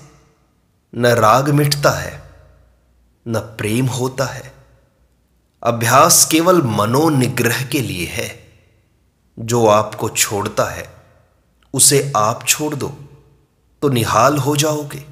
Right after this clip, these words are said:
त्याग के समान कोई सुगम साधन है ही नहीं। करण निरपेक्ष साधन की सिद्धि तत्काल हो जाती है, जबकि करण सापेक्ष साधन की सिद्धि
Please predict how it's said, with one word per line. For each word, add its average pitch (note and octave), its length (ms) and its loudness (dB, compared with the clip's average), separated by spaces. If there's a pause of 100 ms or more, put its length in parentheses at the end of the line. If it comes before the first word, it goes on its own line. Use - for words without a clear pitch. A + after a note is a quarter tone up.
(1120)
त्याग C3+ 500 4
के C3+ 100 -2
समान B2 600 2
कोई C3 200 2
सुगम B2 440 2
साधन A#2 520 0
है F2 260 -6
ही A#2+ 240 -8
नहीं। F2 300 -14 (1900)
करण C3+ 380 2
निरपेक्ष B2+ 760 0 (400)
साधन A2 680 0
की B2 160 -6
सिद्धि A2 480 0
तत्काल G2+ 680 -4
हो E2+ 200 -10
जाती E2+ 360 -8
है, - 260 -14 (1120)
जबकि B2+ 420 -2
करण C3 560 0
सापेक्ष A#2+ 840 0
साधन G#2+ 600 -2
की A2 140 -10
सिद्धि - 800 -6